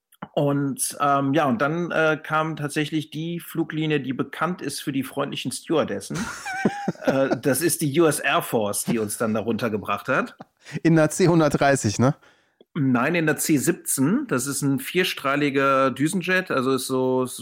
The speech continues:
Speaker 1: vielleicht so groß wie ein Airbus dreihundertdreißig oder so. Also schon eine größere G-, Geschichte. Und, äh, das ist halt eine Cargomaschine. Das ist, ähm,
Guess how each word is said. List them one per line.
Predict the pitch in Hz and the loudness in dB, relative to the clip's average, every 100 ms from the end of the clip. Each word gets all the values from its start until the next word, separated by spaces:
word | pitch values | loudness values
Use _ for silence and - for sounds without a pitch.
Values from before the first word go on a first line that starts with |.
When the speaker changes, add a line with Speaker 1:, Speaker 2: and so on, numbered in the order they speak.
| 117 | -12
Speaker 1:
vielleicht | 113 113 117 | -8 -8 -6
so | 120 | -6
groß | 117 131 - | -4 -4 -2
wie | 117 | -2
ein | |
Airbus | 117 117 127 | 0 -2 -4
dreihundertdreißig | - 117 120 117 - - - - - 120 160 131 113 | -4 -2 0 -2 -10 -16 -18 -12 -2 -2 0 -2 -2
oder | 110 107 | -2 -2
so. | 127 | 0
Also | 151 123 | 0 0
schon | 120 143 | -4 -2
eine | 131 | -2
größere | 120 139 139 131 131 120 - - | -2 -2 0 -2 -2 -4 -8 -6
G-, | 127 | -4
Geschichte. | 117 156 156 - 190 - - - - - - _ - | -2 -4 -4 -4 -4 -6 -14 -20 -20 -20 -20 _ -4
Und, | 151 147 139 131 | 0 2 2 2
äh, | 147 135 | 2 4
das | 131 | 2
ist | 131 | 2
halt | 143 120 - | 2 0 -4
eine | 120 | -8
Cargomaschine. | - 139 185 190 175 - 196 190 | -2 2 4 4 2 2 2 4
Das | 156 143 143 | 4 4 2
ist, | 143 - - | -4 -4 0
ähm, | 147 143 143 139 127 | 2 2 0 -2 -4